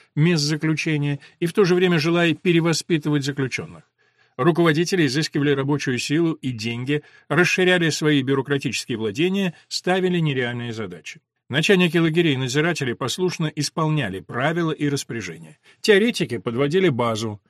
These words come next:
В результате решения постоянно менялись на противоположные, исправлялись или отменялись.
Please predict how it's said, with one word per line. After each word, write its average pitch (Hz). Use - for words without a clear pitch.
В 107
результате 143
решения 160
постоянно 147
менялись 143
на 151
противоположные, 147
исправлялись 143
или 143
отменялись. 101